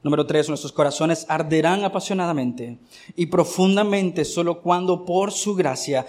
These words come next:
su palabra es expuesta fielmente y es aplicada correctamente.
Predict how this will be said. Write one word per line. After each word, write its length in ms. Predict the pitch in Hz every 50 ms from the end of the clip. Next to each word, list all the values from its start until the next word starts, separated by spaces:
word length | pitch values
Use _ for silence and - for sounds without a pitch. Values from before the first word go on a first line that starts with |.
| - - -
su 220 | - - 208 196 -
palabra 360 | 190 185 185 185 185 190 185
es 80 | -
expuesta 720 | 185 - - - - - 165 175 202 202 196 202 - 214 202
fielmente 840 | - 202 196 202 202 208 208 196 180 165 - - 151 147 139 139 - - - -
y 120 | 165 160
es 180 | 165 160 - -
aplicada 720 | 170 170 165 - 175 156 156 - 185 170 156 147 143 143 -
correctamente. 1120 | - 151 147 139 139 139 156 165 - - - 143 135 139 135 127 123 123 123 117 120